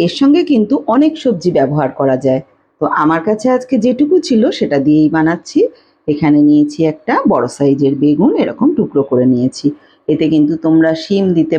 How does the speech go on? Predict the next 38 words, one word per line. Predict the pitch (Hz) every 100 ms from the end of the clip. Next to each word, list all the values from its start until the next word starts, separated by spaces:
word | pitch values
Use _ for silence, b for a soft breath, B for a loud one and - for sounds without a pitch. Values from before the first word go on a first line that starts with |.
| 160
পারো, | 143 143 147 156 156 B B B -
তারপরে | 127 - 147 147 147
পুঁই | 220 233
মিটুলি | 190 180 165 160
দিতে | 151 160 156
পারো, | 151 151 156 214
অনেক | 285 349 320
কিছু | 277 220 -
সবজি | 160 143 147
কিন্তু | 156 160 311
এর | -
সঙ্গে | 285 339
অ্যাড | 208 - -
করা | 117 113
যায়। | 120 127 b b b
তো | 247 233
চলো | 220 208 208 196
আমরা | 185 190 - 156
এই | 165 -
সবজিটা | 233 226 254 294 277
দিয়েই | 220 175 262 B B B 110
আজকে | 147 - 165
একটা | - -
মজাদার | 151 135 139 147 143
চচ্চড়ি | 185 196 - 254 262
বানিয়ে | 262 262 262
শেয়ার | - 269 277
করি | 285 294 294
তোমাদের | 285 285 294 -
সাথে। | 311 359 523 - _ _ _ _ _ _
কিছুটা | 190 226 269 285
পরিমাণ | 285 277 285 262 185
গরম | 165 151 156
জল | 160 160
অ্যাড | 147 -
করে | 151 143 147
দিলাম | 147 190 220
কড়াইতে। | 107 117 135 -